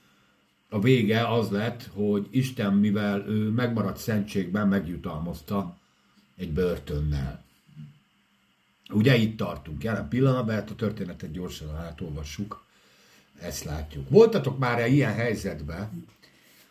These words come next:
hogy előbb a lányokat kérdezem, aztán a fiúkat, vagy előbb a fiúkat kérdezem, aztán a lányokat? Mindenki bólogat, oké?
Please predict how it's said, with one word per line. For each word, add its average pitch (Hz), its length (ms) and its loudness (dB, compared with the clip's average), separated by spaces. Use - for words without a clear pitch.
hogy 104 640 2
előbb 151 240 8
a 135 60 6
lányokat 135 420 6
kérdezem, 107 420 -2
aztán 98 260 -6
a 95 60 -6
fiúkat, 120 580 -4
vagy 117 220 2
előbb 131 200 6
a 139 100 6
fiúkat 131 340 2
kérdezem, 143 460 2
aztán 120 300 -4
a 107 60 -2
lányokat? 113 580 -6
Mindenki 104 420 2
bólogat, 104 480 2
oké? 139 440 2